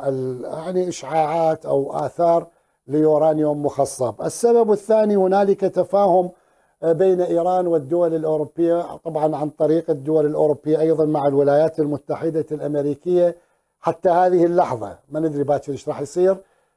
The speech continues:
على أن يحصل الإيرانيون على ضمانات اقتصادية، يعني العودة للاتفاق النووي مقابل أن تحصل إيران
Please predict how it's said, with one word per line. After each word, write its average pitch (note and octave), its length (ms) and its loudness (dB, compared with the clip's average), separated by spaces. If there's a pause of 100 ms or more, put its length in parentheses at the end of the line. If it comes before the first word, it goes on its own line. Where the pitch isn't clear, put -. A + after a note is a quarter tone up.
(160)
على G3 260 0
أن F3+ 480 0
يحصل E3+ 520 -4
الإيرانيون D3+ 1040 -2
على C#3+ 360 -4
ضمانات C3 580 -10 (100)
اقتصادية، D#3 1040 -4 (300)
يعني C3 380 -4
العودة C#3+ 400 0
للاتفاق D#3 720 -2
النووي F#3 280 0
مقابل F3+ 460 -8
أن G#3 180 -10
تحصل - 360 -8
إيران B3 440 -8